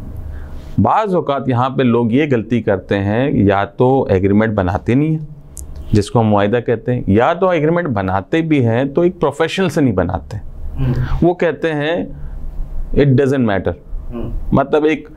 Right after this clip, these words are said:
Speaker 1: normal सा एक रेडीमेड agreement जो हमारे यहाँ बनता है, वो लेके, उसको fill करके। और हम यहाँ पे ये चीज़ को notice करते हैं, practically मैंने जो ऑब्जर्व किया है, देखा है, जो हमारे पास litigation के matters आते हैं, उसमें यही जो बुनियाद जो होती है ना, बुनियाद झगड़े की,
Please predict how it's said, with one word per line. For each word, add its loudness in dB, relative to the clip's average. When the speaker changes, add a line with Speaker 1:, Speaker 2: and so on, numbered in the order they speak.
Speaker 1:
normal 2
सा 0
एक 0
रेडीमेड 2
agreement 0
जो 0
हमारे 2
यहाँ 2
बनता 2
है, 2
वो 2
लेके, 2
उसको 0
fill 2
करके। -2
और 2
हम 0
यहाँ 2
पे 0
ये 2
चीज़ 2
को 4
notice 4
करते -2
हैं, -4
practically 0
मैंने 4
जो 0
ऑब्जर्व 0
किया 2
है, -2
देखा 0
है, 0
जो 4
हमारे 2
पास -4
litigation 2
के 4
matters 2
आते -4
हैं, -12
उसमें 2
यही 4
जो 4
बुनियाद 4
जो 2
होती 2
है 4
ना, 4
बुनियाद 2
झगड़े 2
की, -10